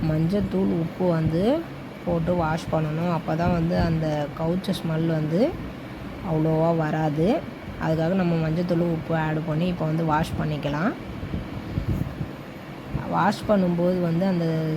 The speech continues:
ஸ்கின்லாம் இருக்கும்ல, ஸ்கின்னு, ஆ, குடல் அந்த மாதிரிலாம் இருக்கும்ல, so அந்த பார்ட்லாம் வந்து அதில் வந்து எடுத்துடணும். ரொம்ப அந்த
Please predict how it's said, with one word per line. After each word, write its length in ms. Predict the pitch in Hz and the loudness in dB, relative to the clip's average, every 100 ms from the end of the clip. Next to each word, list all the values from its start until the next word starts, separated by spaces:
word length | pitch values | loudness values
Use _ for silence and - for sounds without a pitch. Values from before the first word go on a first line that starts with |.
| - | -4
ஸ்கின்லாம் 760 | - - - 196 202 196 185 | -8 -8 -2 2 4 4 2
இருக்கும்ல, 400 | 175 160 160 165 165 | 2 0 0 0 -2
ஸ்கின்னு, 720 | - 180 175 175 175 175 185 - - - - - | -4 0 2 2 2 2 0 -4 -8 -10 -10 -6
ஆ, 320 | 165 165 156 156 156 | 0 2 2 0 0
குடல் 340 | 170 160 165 165 | 2 4 4 2
அந்த 240 | 160 160 160 | 2 2 0
மாதிரிலாம் 480 | 160 156 156 160 160 | 0 0 0 2 2
இருக்கும்ல, 380 | 160 156 156 | 2 2 0
so 220 | 160 - 156 | 0 -2 -2
அந்த 180 | 156 156 160 | -2 -2 0
பார்ட்லாம் 480 | 165 175 170 180 170 | 0 0 0 0 0
வந்து 380 | 160 165 202 349 - 202 | 0 2 2 0 -2 -4
அதில் 260 | 156 156 156 | -2 0 2
வந்து 180 | 160 175 170 | 2 2 2
எடுத்துடணும். 720 | 165 165 175 151 151 190 233 | 2 0 0 0 0 0 0
ரொம்ப 380 | 175 156 170 180 | 0 0 2 2
அந்த 500 | 170 160 156 147 147 | 2 2 2 0 0